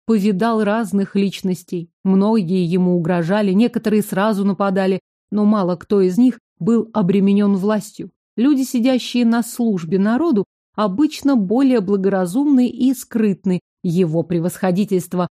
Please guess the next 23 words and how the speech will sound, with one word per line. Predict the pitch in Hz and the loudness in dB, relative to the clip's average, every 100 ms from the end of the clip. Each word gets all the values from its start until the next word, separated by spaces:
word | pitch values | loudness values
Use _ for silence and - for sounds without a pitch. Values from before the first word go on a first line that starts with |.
| _ - | _ -2
Уильям | 214 220 190 190 185 - | 2 4 4 2 0 -4
Флебьи | - 208 190 220 285 294 _ _ | -2 2 2 2 -2 -4 _ _
переплюнул | - 208 202 190 208 202 202 | 2 2 2 2 2 4 2
всех | - - - 214 185 | -2 -10 -2 -2 -2
своей | - 180 175 185 | -6 -2 0 2
наглостью. | 175 185 175 175 165 - 160 - _ _ _ | 2 0 -2 -4 -6 -12 -12 -14 _ _ _
В | _ | _
какой-то | 240 233 214 190 | -4 0 0 2
момент, | 196 214 277 233 - _ | 0 4 2 2 -4 _
стоя | - - 285 | -20 0 0
в | 226 | 2
кабинете | 233 196 233 262 208 | 0 2 2 2 0
губернатора, | 208 233 262 320 302 208 | 0 0 0 0 0 -2
Вольт | 190 254 240 180 | 0 0 -2 -2
даже | 190 240 226 | -2 0 0
испытал | 214 - 220 247 247 | -2 -2 -6 -2 -2
самый | - - 208 226 | -4 -4 -2 2
настоящий | 208 208 - 196 208 214 - 214 | 0 0 -2 0 0 -2 -2 -6
страх, | 220 - 226 190 - _ _ _ | -6 -4 -2 -2 -6 _ _ _
и | 196 | -6
тем | 170 208 196 | -2 0 2
интереснее | 175 170 214 220 175 | 0 0 0 0 -4
теперь | 175 175 202 | -2 0 0